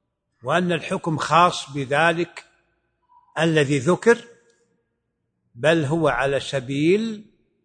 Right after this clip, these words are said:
أنه يتناوله ويتناول أمثاله. الثاني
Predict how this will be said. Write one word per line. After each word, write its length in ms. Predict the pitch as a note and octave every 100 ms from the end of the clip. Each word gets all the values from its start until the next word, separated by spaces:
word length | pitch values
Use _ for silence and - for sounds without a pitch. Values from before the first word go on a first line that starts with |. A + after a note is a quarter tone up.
| _ _ _ _ _ _ _ -
أنه 460 | D#3 E3+ D3 B2+ C#3+
يتناوله 680 | C#3 - D3 D3+ D3 E3+ A3+
ويتناول 920 | A3 G3+ F3 D3+ D3+ F3+ A#3 A#3+ A3
أمثاله. 520 | G3+ F3+ E3 C#3+ A2 - _ _ _ _ _ _ _ _ _ _ _ _ _ _ _ _ _ _ _ _ _ _
الثاني 1000 | F3+ F3 - A3 B3+ G#3+ G3+ A#3+ C4+ B3+